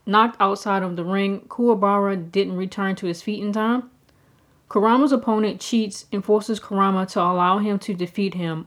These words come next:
or he'll press a button that will kill his mortal mother. Kurama leads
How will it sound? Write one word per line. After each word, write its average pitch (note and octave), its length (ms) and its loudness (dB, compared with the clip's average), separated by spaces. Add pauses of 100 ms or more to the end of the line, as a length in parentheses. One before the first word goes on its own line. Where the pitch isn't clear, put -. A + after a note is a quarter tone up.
or F#3+ 160 0
he'll G3+ 160 0
press A3 320 0
a B3+ 80 2
button F#3 400 0
that F3 160 -2
will E3 140 -4
kill F#3 260 -6
his F3+ 220 -6
mortal F3 320 -2
mother. D#3+ 400 -6 (880)
Kurama A#3 440 4
leads A3+ 600 2